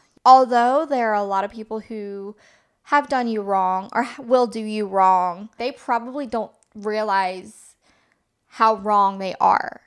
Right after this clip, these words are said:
Nobody ever realizes how wrong they actually are. Not, not in the moment, at least. I'm sure.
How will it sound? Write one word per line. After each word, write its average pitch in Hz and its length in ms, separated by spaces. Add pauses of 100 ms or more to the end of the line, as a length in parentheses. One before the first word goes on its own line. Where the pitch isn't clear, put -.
Nobody 302 300
ever 233 180
realizes 190 560
how 208 140
wrong - 280
they 208 80
actually - 460
are. 196 160
Not, 285 360 (100)
not 302 160
in - 40
the 269 60
moment, 180 320
at - 140
least. - 300
I'm 294 160
sure. 208 420